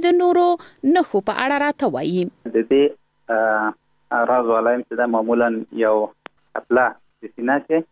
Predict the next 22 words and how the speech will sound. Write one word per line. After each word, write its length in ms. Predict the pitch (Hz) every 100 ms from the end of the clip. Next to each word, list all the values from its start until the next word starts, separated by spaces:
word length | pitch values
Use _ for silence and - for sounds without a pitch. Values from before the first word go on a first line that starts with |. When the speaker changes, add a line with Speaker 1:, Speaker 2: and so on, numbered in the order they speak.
| _ _ _ 117
Speaker 2:
او 100 | 117
یا 160 | 120 131
دا 160 | 135 135
چې، 220 | 135 135 131 131 - - 113
آه، 260 | 110 113 - _ _ -
مثلاً 280 | 113 120 113
د 100 | 110 -
تخرې 300 | - 131 123 123
لاندې 260 | 120 120 117 - _ _ -
کوم 140 | 123 117
کتله 400 | - 117 - 135
وي 160 | 151 165 _ _ _ - - - _ - 117
او 100 | 117 113 113 113 110 - _ - 120
یا 80 | 117 127
هم 140 | 120
مثلاً 320 | 117 117 113 101
کولی 280 | 110 113 113
شي 60 | - _ 117
چې 60 | 113
د 20 | 113 107 110 - _ _
سینې 280 | 113 127
د 20 | 151